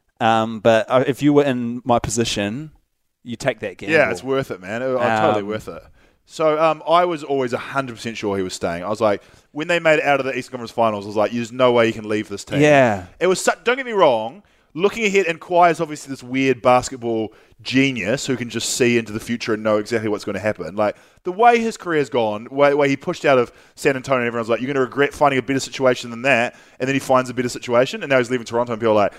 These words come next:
Speaker 2: "You're gonna regret finding a better situation than that." I'm not gonna doubt him again, but, like, at least this year, running the same team back, Toronto would have been hot favourites
Speaker 1: Mm.
Speaker 2: to win,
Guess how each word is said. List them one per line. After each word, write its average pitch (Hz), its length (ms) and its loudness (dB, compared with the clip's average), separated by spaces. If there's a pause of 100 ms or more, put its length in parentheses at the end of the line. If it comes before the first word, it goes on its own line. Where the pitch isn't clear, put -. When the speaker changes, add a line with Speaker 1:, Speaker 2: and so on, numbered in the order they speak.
(140)
Speaker 2:
"You're 151 140 -6
gonna 147 180 0
regret 131 320 -2
finding 131 220 2
a 117 40 -4
better 127 140 2
situation 123 400 -6
than 120 80 -12
that." 131 220 0 (160)
I'm 160 100 -4
not 247 140 -2
gonna 220 120 -2
doubt 151 380 0
him 135 80 -12
again, 123 540 -8 (260)
but, 160 140 -2
like, 156 260 4
at 170 80 -8
least 196 320 -2
this 165 220 -2
year, 135 460 2 (220)
running 147 220 0
the 139 80 -4
same 147 300 0
team 139 240 -4
back, 120 300 2
Toronto 139 360 -2
would 123 120 0
have 117 60 -4
been 110 100 -4
hot - 280 -8
favourites 123 640 -2
Speaker 1:
Mm. 110 60 -8
Speaker 2:
to 131 80 -4
win, 120 420 -2